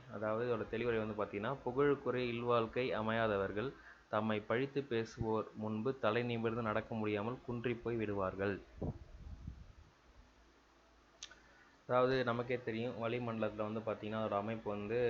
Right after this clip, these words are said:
இதுல இருந்து மோஸ்டா வந்து கொஸ்டின் கேட்பாங்க, ஒண்ணுல ரெண்டு கொஸ்டின் கேட்பாங்க. அது எப்படி கேட்பாங்கன்னா,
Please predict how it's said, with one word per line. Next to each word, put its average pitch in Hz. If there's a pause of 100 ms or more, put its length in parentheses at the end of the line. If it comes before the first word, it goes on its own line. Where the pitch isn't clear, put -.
(300)
இதுல 117
இருந்து 120
மோஸ்டா 113
வந்து 107
கொஸ்டின் 107
கேட்பாங்க, 104
ஒண்ணுல 113
ரெண்டு 104
கொஸ்டின் 101
கேட்பாங்க. 101 (800)
அது 98
எப்படி 131
கேட்பாங்கன்னா, 117